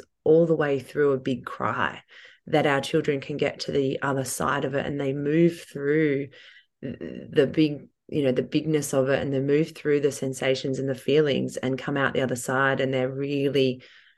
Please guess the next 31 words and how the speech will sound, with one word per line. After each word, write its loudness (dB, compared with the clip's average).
relaxed 2
in -4
their -2
bodies 2
and -2
they 0
make -2
eye -2
contact. -6
And -2
I 0
remember 4
him -2
just -2
staring 0
up -2
at -4
me -2
and -2
looking 0
at 0
his -2
eyes, 2
and -4
we -2
just -6
connected 0
in 2
a -6
way 2
where -2